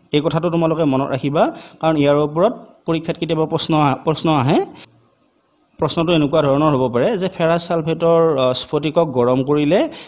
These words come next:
ইয়াৰ ৰং কিয় সলনি হয়? শুদ্ধ উত্তৰটো কি হ'ব? ফেৰাছ ছালফেটৰ স্ফটিকে কি হ-, কি কৰে? পানী হেৰুৱায়। মানে, ফেৰাছ ছালফেটৰ স্ফটিকত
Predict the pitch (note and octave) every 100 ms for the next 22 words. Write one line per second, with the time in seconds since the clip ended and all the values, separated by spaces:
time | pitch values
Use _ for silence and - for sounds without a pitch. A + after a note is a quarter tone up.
0 | - C3+ C#3+ C#3+ B2 C3+ A#3+ - F3+ G#3+
1 | F#3+ E3+ D#3 C3+ G#2+ F2 G2+ - - -
2 | - _ E5+ E5+ E5+ E5+ E5+ E5 _ _
3 | _ _ _ _ _ _ _ _ - _
4 | _ - E3 C#3 D#3+ D3 E3+ E3+ E3 D#3
5 | D3+ B3 F#4+ - - _ _ - F3 E3+
6 | - E3+ E3+ F3 E3+ - - E3 E3 E3
7 | E3 D3+ C#3 - D#3+ E3 G#3+ - G3 F#3
8 | G#3 D3 A2 G2 G2 B2+ E3+ - E3 D#3
9 | - D#3+ D3+ E3 E3+ F3 F3 - - -
10 | E3+ E3 E3 A#3+ -